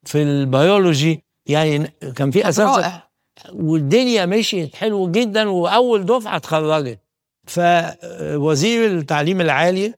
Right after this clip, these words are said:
Speaker 1: في الوقت ده، واحد وعشرين، لا، تسعتاشر أو عشرين، حاجة كده، جالنا في البورد وقال إن الدولة قررت إن جامعة زويل تبقى، آه، تابعة لوزارة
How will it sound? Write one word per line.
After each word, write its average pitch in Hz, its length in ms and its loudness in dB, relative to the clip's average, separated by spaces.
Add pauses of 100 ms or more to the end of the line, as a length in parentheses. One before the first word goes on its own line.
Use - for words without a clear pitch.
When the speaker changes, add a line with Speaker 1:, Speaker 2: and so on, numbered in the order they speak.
Speaker 1:
في - 80 -6
الوقت 139 380 -2
ده، 175 360 -2 (260)
واحد 139 320 -2
وعشرين، 135 640 -4
لا، - 200 -8
تسعتاشر 143 680 -2
أو 117 120 -4
عشرين، 113 400 -4
حاجة 127 180 -2
كده، 147 320 -2 (680)
جالنا 190 420 2
في 139 140 -4
البورد 165 480 -2 (580)
وقال 180 600 0 (600)
إن 143 240 0 (520)
الدولة 156 520 2
قررت 151 840 -2 (380)
إن 143 260 0
جامعة 156 320 0
زويل 156 560 0 (440)
تبقى، 170 520 -2 (540)
آه، 123 340 -2
تابعة 156 500 0
لوزارة 135 440 0